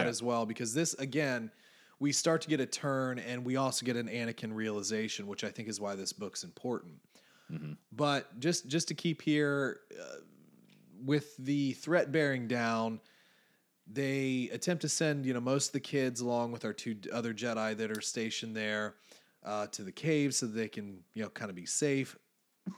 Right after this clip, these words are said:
Speaker 2: And Anakin is sort of gonna make his stand with the Master in the temple to sort of draw everybody away from the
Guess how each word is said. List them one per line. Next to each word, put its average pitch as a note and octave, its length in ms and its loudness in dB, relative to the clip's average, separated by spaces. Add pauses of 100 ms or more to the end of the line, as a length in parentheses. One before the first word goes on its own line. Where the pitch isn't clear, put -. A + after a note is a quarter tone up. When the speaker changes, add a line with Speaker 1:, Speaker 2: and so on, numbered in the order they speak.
(400)
Speaker 2:
And C3+ 120 -4
Anakin D3 460 2
is A#2+ 160 0
sort C#3+ 240 4
of A#2+ 140 -2 (340)
gonna C3 180 0
make C3 280 0
his B2+ 160 -2
stand A#2+ 400 0
with A2 120 -4
the A2 60 -8
Master A2 640 0 (540)
in C#3 140 -2
the B2 60 -4
temple D#3+ 640 4 (300)
to A#2+ 200 2
sort B2 220 2
of G2 220 -4
draw B2 560 4
everybody A#2 380 -2
away G#2 300 0
from G2+ 200 -8
the F#2+ 120 -6